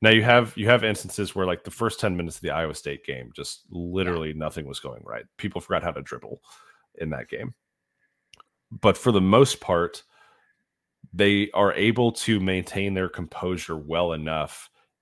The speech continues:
Speaker 1: that even when something goes wrong, they don't try to fix it with their play by overplaying and
Speaker 2: Yeah.
Speaker 1: compounding their mistakes. Two instances from the game on Tuesday night.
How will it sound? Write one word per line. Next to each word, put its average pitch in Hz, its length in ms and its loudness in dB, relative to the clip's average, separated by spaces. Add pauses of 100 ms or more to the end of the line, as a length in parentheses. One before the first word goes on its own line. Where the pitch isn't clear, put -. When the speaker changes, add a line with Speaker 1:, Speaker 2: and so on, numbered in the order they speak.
(180)
Speaker 1:
that 92 260 2
even 107 320 0
when 92 200 0
something 90 380 -2
goes 82 320 -4
wrong, 92 500 -2 (500)
they 92 340 2
don't 95 360 2
try 87 280 4
to 82 520 -4
fix - 600 0
it 104 160 0
with 95 260 -2
their 85 180 2
play 82 640 0 (260)
by 85 280 4
overplaying 87 1000 -4 (600)
and 85 180 -4
Speaker 2:
Yeah. 80 40 -12
Speaker 1:
compounding 80 560 -2
their 73 140 -10
mistakes. - 500 -10 (720)
Two 135 200 6
instances 104 520 2
from 101 180 -4
the 87 100 -2
game 82 420 -4 (920)
on 92 160 4
Tuesday 85 340 -4
night. 65 240 -10